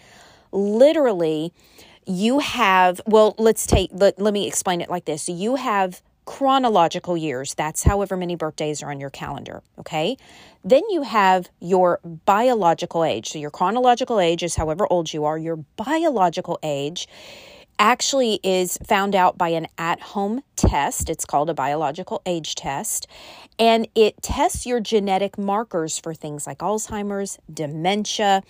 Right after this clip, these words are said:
metabolic disease, um, a-, i-, inflammatory disease. And so that test tells you the rate at which your body is aging, which is really cool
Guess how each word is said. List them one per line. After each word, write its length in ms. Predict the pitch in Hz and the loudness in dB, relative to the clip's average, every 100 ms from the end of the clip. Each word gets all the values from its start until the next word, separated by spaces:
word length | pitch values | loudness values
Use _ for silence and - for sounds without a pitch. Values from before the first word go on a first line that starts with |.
| _ - - | _ -18 -8
metabolic 880 | 156 147 143 - 208 214 214 - | -2 -2 -2 4 6 6 2 -4
disease, 800 | - 185 175 190 185 190 185 - - - - - | -6 -6 -2 -2 0 0 -2 -6 -12 -20 -20 -4
um, 380 | 170 170 170 170 - | 0 2 2 -2 -6
a-, 120 | 170 - | -8 -4
i-, 100 | 180 - | -4 -2
inflammatory 1080 | 165 - - 208 220 226 220 - 208 196 185 | -6 -8 -6 0 2 2 0 -2 0 0 -2
disease. 500 | 185 175 185 185 - | -4 -2 0 -2 -2
And 140 | 208 190 | -4 -2
so 320 | - 214 208 - - - | 2 4 4 -2 -20 -14
that 460 | - 170 226 302 - | -8 0 2 2 -2
test 420 | - 254 269 - | -2 0 0 -4
tells 380 | - 233 233 240 | -8 0 0 2
you 100 | 233 | -2
the 120 | 196 | -2
rate 260 | 185 185 226 | 0 0 0
at 100 | - | 0
which 220 | 180 - | -4 -4
your 80 | 180 | -6
body 340 | 160 147 147 160 | -2 -2 -2 -2
is 160 | 151 - | -6 -2
aging, 380 | 320 226 170 156 | 0 0 -4 -4
which 180 | 165 226 | 0 0
is 140 | 196 | 0
really 460 | 196 277 277 208 175 | 4 4 6 2 -2
cool 580 | - 359 415 180 180 | -2 2 4 4 2